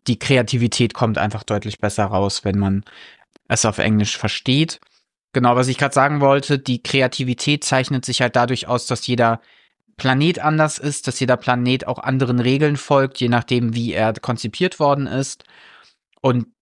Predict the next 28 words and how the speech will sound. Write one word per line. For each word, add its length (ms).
das 220
überrascht 440
mich 160
halt 140
immer 260
wieder. 260
Ich 140
bin 140
immer 280
wieder 240
an 140
Stellen 340
gewesen, 380
wo 20
ich 100
so 120
dachte, 420
wow, 340
das 240
ist 140
jetzt 200
was, 260
womit 280
ich 100
nicht 260
gerechnet 440
hab 240
und 220